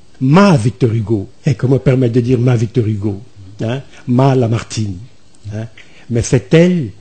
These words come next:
qui m'a inspiré, c'est elle qui a fait de Amadou Lamine Sall le poète qu'il est. Parce que je cherchais mon chemin, je cherchais ma voie et je ne la trouvais pas.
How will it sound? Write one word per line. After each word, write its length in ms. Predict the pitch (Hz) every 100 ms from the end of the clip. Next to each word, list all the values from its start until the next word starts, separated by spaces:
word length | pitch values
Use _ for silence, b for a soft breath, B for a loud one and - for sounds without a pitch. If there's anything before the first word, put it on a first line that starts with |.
| - -
qui 140 | 151
m'a 400 | 131 131 127 123 - -
inspiré, 640 | 185 - - - 117 110 104
c'est 260 | 139 -
elle 160 | 160 151
qui 140 | -
a 60 | 127
fait 220 | - 127
de 280 | 107 110 107 b b -
Amadou 280 | 139 123 120
Lamine 280 | 113 113
Sall 420 | 101 - 135 139 139 -
le 160 | 113 113
poète 340 | - 117 104
qu'il 220 | - 110
est. 120 | 110 95 B B B -
Parce 240 | 123 -
que 120 | -
je 140 | 151 139
cherchais 540 | - 170 - - 190
mon 140 | 143 113
chemin, 360 | - 110 104 104 -
je 120 | 113
cherchais 480 | 135 170 - - 165
ma 140 | 127
voie 360 | 110 113 107 - - -
et 60 | 117
je 120 | 110
ne 80 | 123
la 120 | 127
trouvais 340 | - 160 127
pas. 260 | 104 104 -